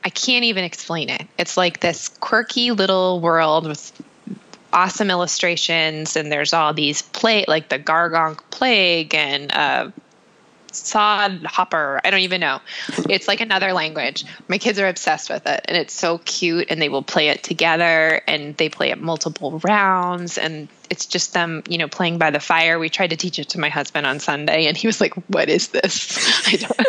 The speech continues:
I do, <laughs> are we, is there another language? Is there, like, a, you know, a cheat sheet?"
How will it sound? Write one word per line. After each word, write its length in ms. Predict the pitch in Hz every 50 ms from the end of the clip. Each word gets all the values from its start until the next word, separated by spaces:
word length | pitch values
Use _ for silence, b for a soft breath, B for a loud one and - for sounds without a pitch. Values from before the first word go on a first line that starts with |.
| 302
I 60 | - -
do, 140 | - - - - - - _ - - B B B B B B - - 320 - - - - B B B B B
<laughs> 0 |
are 180 | B 226 226 196
we, 100 | 190 190
is 320 | 214 - - 196 196 202 175
there 160 | 208 185 180
another 380 | 185 185 175 175 185 175 170
language? 680 | 190 214 233 294 294 277 294 294 277 269 262 269 269 -
Is 160 | 247 190 175
there, 280 | 190 185 170 175 180
like, 180 | 180 180 - -
a, 240 | 165 147 143 151 - - - - - -
you 180 | - 170 165
know, 140 | 156 147 131
a 80 | 135 -
cheat 320 | - - - 262 - -
sheet?" 340 | - - 294 254 254 -